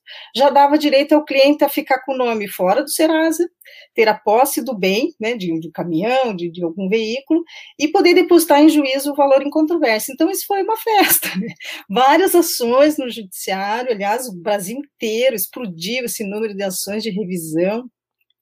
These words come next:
e, é, nesse olhar atento, né, porque eu sempre fui, gostava de sempre buscar novidades e ficar atento, um dos escritórios grandes aqui de Curitiba que atuava pró-banco, ele fazia a notificação extrajudicial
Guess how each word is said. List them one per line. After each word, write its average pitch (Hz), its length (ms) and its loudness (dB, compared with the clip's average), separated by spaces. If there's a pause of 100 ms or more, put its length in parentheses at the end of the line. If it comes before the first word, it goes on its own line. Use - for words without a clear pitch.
(140)
e, 240 560 -4
é, 202 400 0
nesse 226 380 0
olhar 208 240 4
atento, 226 500 -2
né, 220 120 -4
porque 226 120 -8
eu 196 40 -4
sempre 226 240 -6
fui, 202 220 -8 (300)
gostava 196 460 -2
de 180 140 -8
sempre 220 320 -6
buscar 196 280 -4
novidades 190 720 -4
e 185 60 -8 (160)
ficar 180 300 -8
atento, 226 300 -4 (680)
um 349 220 2
dos 269 320 2
escritórios 208 680 0
grandes 233 480 2
aqui 196 200 -8
de 180 100 -12
Curitiba 180 420 -8
que 190 100 -8
atuava 185 540 -6
pró-banco, 202 720 0 (500)
ele 233 220 2
fazia 269 580 2
a 240 80 0
notificação 285 720 0
extrajudicial 233 1040 -4